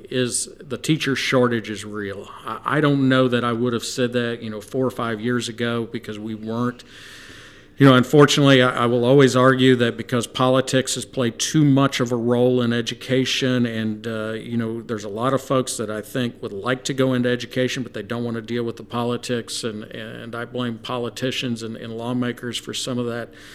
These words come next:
that rhetoric, because I will still argue it's the greatest, uh, it's the greatest field, uh, but, uh, the teacher shortage is real, and, I mean, we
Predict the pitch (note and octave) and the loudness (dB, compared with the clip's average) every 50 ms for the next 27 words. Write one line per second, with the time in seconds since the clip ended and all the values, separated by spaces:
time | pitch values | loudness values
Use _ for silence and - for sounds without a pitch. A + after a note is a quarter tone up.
0 | - - - - - - - - - D3+ D3 C3 B2+ C3+ D3 D3 C#3+ C#3 C3+ C3+ | -20 -20 -20 -20 -20 -20 0 4 6 8 8 8 8 10 10 10 10 10 8 6
1 | B2+ - - C3+ - C3 B2 A#2 A#2+ G#2+ - A#2+ B2 C3+ D3 C3+ C3+ B2+ A#2+ - | 6 4 0 0 0 0 0 0 -2 -4 -2 0 2 2 4 4 2 2 2 2
2 | - - D3+ C#3 C3 C3 C3+ C3+ C3 B2+ B2+ B2 A#2+ - - B2+ A2+ A2+ A2+ B2 | 2 4 4 4 6 6 4 4 4 4 2 2 2 0 -4 -6 -4 0 0 2
3 | B2 B2 B2 A#2 - - - - B2+ A2+ A2 A2+ A2+ A2 - - C#2 C#2+ - - | 4 2 2 0 -2 -4 -4 -4 -2 -2 -2 -4 -6 -6 -8 -8 -8 -8 -8 -8
4 | - - A#2 A2 A#2 B2 B2 B2 B2 - - - - C3 B2+ C#3 C3+ C3 C#3 C3 | -8 -8 -6 -2 0 0 0 0 -2 -4 -4 0 2 4 4 4 4 2 0 -2
5 | - - - - C3 A#2 A#2 A2+ A2 A2 G#2 A2 G#2+ B2 A#2 G#2+ - - - A#2 | -4 -10 -12 -8 -6 -4 -4 -4 -6 -6 -8 -8 -6 -6 -6 -6 -8 -8 -6 -6
6 | G#2+ G#2 A2+ G#2+ - D#3 E3+ - - G3+ - - - E3+ D#3 D#3 D#3 C#3+ D3 D3+ | -6 -6 -8 -2 0 0 0 0 -2 -2 0 2 4 4 6 4 4 0 0 -2
7 | C#3+ - - C3+ C#3 D3+ D3 A#2+ - - - A2+ A2 A2+ A2 G#2+ A2+ A2+ A2+ A2+ | -4 -2 0 0 2 2 0 -2 -4 -6 -6 -6 -4 -4 -4 -6 -6 -4 -4 -4
8 | A2+ A2+ A2+ A2+ B2 C3+ C#3+ C#3+ C#3 | -4 -4 -2 -2 0 0 0 -2 -4